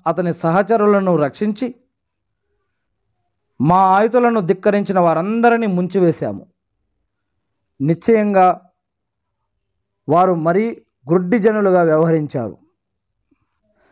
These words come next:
ముప్-, అరవై ఐదో వాక్యం. మేము ఆద్ జాతి వద్దకు వారి సోదరుడైన హూదును పంపాము. నా జాతి ప్రజలారా,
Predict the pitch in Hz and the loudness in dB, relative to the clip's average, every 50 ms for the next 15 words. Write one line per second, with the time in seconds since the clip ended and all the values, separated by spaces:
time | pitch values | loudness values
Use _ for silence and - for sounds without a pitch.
0 | _ _ _ _ _ _ _ _ _ _ _ - 147 139 - _ _ _ - 135 | _ _ _ _ _ _ _ _ _ _ _ -8 -8 -8 -8 _ _ _ -8 -4
1 | 131 156 160 165 160 156 151 139 127 117 - - - 85 _ _ _ _ _ _ | -2 0 2 2 2 0 0 -2 -4 -6 -10 -14 -20 -20 _ _ _ _ _ _
2 | _ _ _ _ _ _ _ _ _ _ _ _ _ _ _ _ _ _ _ - | _ _ _ _ _ _ _ _ _ _ _ _ _ _ _ _ _ _ _ -6
3 | 143 147 175 208 233 247 254 233 190 180 196 208 202 _ _ _ _ _ _ _ | -2 0 2 2 2 2 2 0 0 -2 -4 -6 -12 _ _ _ _ _ _ _
4 | - _ _ _ _ _ _ - - 123 170 202 226 196 185 196 - - _ _ | -20 _ _ _ _ _ _ -6 -2 2 2 2 2 2 -2 -6 -8 -8 _ _
5 | _ _ _ _ _ _ _ _ _ _ _ _ - 123 120 170 175 185 190 196 | _ _ _ _ _ _ _ _ _ _ _ _ -14 -4 0 2 2 2 0 0
6 | 175 175 165 160 175 170 - 208 - _ _ _ _ _ _ _ _ _ _ _ | -2 0 0 -2 -4 -4 -4 -12 -14 _ _ _ _ _ _ _ _ _ _ _
7 | _ _ _ _ _ _ _ _ _ - 117 151 175 185 190 175 185 185 196 196 | _ _ _ _ _ _ _ _ _ -2 0 2 2 2 2 0 -2 -2 0 2
8 | 226 226 214 208 196 180 156 135 123 135 _ _ _ _ _ _ _ _ _ _ | 2 2 2 2 0 0 -2 -6 -8 -12 _ _ _ _ _ _ _ _ _ _
9 | _ - 185 202 220 226 233 226 226 170 185 170 156 127 135 120 117 101 - _ | _ -2 0 2 2 4 4 2 2 0 0 -2 -2 -4 -6 -6 -6 -10 -14 _
10 | _ _ _ _ _ _ _ _ _ _ _ _ _ _ _ _ _ _ _ _ | _ _ _ _ _ _ _ _ _ _ _ _ _ _ _ _ _ _ _ _
11 | _ _ _ _ _ _ _ _ _ _ _ _ _ _ _ _ _ _ - 143 | _ _ _ _ _ _ _ _ _ _ _ _ _ _ _ _ _ _ -6 -4
12 | 143 156 165 160 147 160 160 165 - 190 151 170 160 165 160 151 147 147 139 147 | 0 0 0 0 0 0 -2 0 -2 -2 -4 -2 -2 0 0 0 0 0 -2 -4
13 | 170 | -4